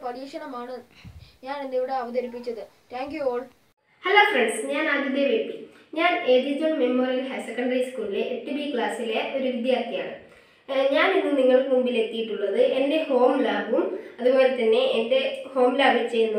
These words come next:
Speaker 2: ഒരു പരീക്ഷണവുമായിട്ടാണ് ഞാൻ നിങ്ങളുടെ മുമ്പിൽ ഇന്ന് വന്നിരിക്കുന്നത്. ഏഹ്, ഞാൻ ഇന്ന് ചെയ്യുന്ന പ്രവർത്തനമാണ് നമുക്ക് എങ്ങനെ ചെറുനാരയിൽ-, ചെറുനാരങ്ങയിൽ നിന്നും എങ്ങനെ ഒരു battery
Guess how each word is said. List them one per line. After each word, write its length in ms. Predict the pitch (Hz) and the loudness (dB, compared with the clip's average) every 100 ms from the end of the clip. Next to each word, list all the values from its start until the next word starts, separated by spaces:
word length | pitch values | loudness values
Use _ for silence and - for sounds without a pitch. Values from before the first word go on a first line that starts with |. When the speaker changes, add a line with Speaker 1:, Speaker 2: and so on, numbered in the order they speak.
| 208 | -2
Speaker 2:
ഒരു 80 | 214 | 0
പരീക്ഷണവുമായിട്ടാണ് 920 | 220 240 262 294 247 226 214 214 214 233 220 | 0 0 -2 -4 -2 -2 -2 -4 -6 -6 -6
ഞാൻ 80 | 214 214 | -6 -6
നിങ്ങളുടെ 300 | 214 214 226 | -6 -6 -6
മുമ്പിൽ 240 | 220 226 226 226 | -4 -4 -2 -2
ഇന്ന് 140 | 233 247 | -2 -4
വന്നിരിക്കുന്നത്. 580 | 269 - 175 156 - - - - - _ 269 | -4 -6 -8 -10 -12 -16 -20 -20 -20 _ 2
ഏഹ്, 240 | 277 269 269 | 4 6 4
ഞാൻ 120 | 320 392 330 | 2 4 4
ഇന്ന് 120 | 285 | 2
ചെയ്യുന്ന 240 | 285 247 226 | 2 2 2
പ്രവർത്തനമാണ് 600 | 220 214 226 214 208 202 - | 0 -4 -4 -4 -4 -2 -2
നമുക്ക് 260 | 311 330 349 339 | -2 -4 -2 -2
എങ്ങനെ 280 | 370 370 339 302 | 0 0 -2 -2
ചെറുനാരയിൽ-, 840 | 247 247 277 277 262 226 220 - - | -2 0 2 2 2 -2 -4 -8 -4
ചെറുനാരങ്ങയിൽ 680 | 240 277 302 302 254 226 220 | -2 0 -2 2 2 2 0
നിന്നും 240 | 208 359 - - - - 269 | 0 0 -2 -8 -16 -12 -4
എങ്ങനെ 260 | 311 311 262 | 0 4 6
ഒരു 100 | 254 220 | 6 4
battery 420 | 220 226 226 269 | 2 0 0 -2